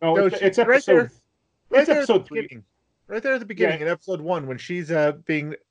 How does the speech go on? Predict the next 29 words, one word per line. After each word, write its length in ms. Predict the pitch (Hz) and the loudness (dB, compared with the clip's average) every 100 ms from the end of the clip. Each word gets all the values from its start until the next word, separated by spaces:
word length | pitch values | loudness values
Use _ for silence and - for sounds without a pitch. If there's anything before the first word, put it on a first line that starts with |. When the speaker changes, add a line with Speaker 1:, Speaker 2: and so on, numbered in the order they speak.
| - | -20
Speaker 2:
spoken 380 | 160 196 185 180 | -4 -2 -2 -4
to 100 | 180 | -2
by 180 | 151 147 | 2 2
the 120 | 127 | 0
headmaster, 800 | 135 170 139 123 117 - 123 117 _ _ _ _ | 0 -2 -2 -4 -4 -6 -8 -8 _ _ _ _
about, 380 | 123 143 143 139 - - | 0 2 2 0 -8 -8
"Am 120 | 143 | -4
I 80 | 143 | -2
Speaker 1:
Uh-huh. 80 | 131 | -2
Speaker 2:
being 280 | 143 139 131 _ | -2 -6 -14 _
fired?" 440 | 143 139 151 165 - | -2 0 0 -2 -6
Well, 180 | 196 214 | -4 -4
you're 140 | 233 | -4
being 260 | 220 254 226 | -8 -8 -4
demoted. 720 | 180 156 135 117 76 - - _ | -4 -2 0 -2 -4 -18 -20 _
You're 160 | - 143 | -10 -6
being 200 | 180 175 | -4 -2
disbarred. 640 | 156 - - 123 117 - _ _ _ _ _ _ _ | -4 -4 -2 -2 -2 -8 _ _ _ _ _ _ _
Speaker 1:
Yeah. 60 | 143 | -10
Mm-hmm. 220 | 123 104 - _ _ _ - | -8 -10 -16 _ _ _ -4
Speaker 2:
And 360 | 143 139 139 | -2 0 2
Speaker 1:
Yeah. 200 | 143 117 - _ _ _ | 2 0 -6 _ _ _
Speaker 2:
now 140 | 165 160 | 0 2
you 160 | 190 | 2
get 160 | 175 190 | 0 -4
to 80 | 180 | -4
join 340 | 170 160 143 | -2 -2 -2
this 200 | 151 143 | -2 -4
platoon. 380 | - 143 - 139 | -4 -6 -4 -8